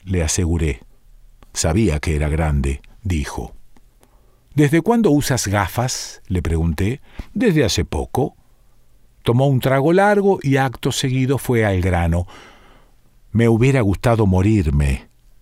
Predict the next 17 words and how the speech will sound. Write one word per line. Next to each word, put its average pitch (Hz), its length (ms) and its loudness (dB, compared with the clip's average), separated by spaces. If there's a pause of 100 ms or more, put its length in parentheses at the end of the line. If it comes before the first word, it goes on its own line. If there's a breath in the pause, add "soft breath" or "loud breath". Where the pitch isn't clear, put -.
dijo. - 520 -6 (880)
Puso 160 400 -2
sus - 500 -6
grandes 113 440 0
brazos 107 560 -2
a 90 80 0
ambos 92 500 -2
lados 92 380 -2
del 90 160 -2
vaso. 85 460 -4 (920 loud breath)
"Eres 147 340 2
un 143 140 2
hombre 135 280 2
educado, 113 640 0 (140)
Les. - 640 -4 (500 loud breath)
La 123 120 0
persona 139 420 -2